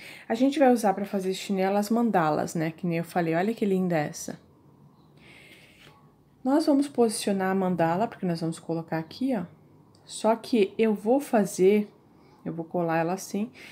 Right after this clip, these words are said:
eu vou marcar aqui a minha mandala.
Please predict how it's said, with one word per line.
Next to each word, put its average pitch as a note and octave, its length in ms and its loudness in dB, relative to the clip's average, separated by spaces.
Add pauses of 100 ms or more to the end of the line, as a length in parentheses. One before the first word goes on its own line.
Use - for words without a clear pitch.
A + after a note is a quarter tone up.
(240)
eu G#3 100 0
vou A#3+ 140 2
marcar C4+ 460 0
aqui B3 520 -2
a F#3 80 -6
minha G3+ 240 0
mandala. G#3 520 -2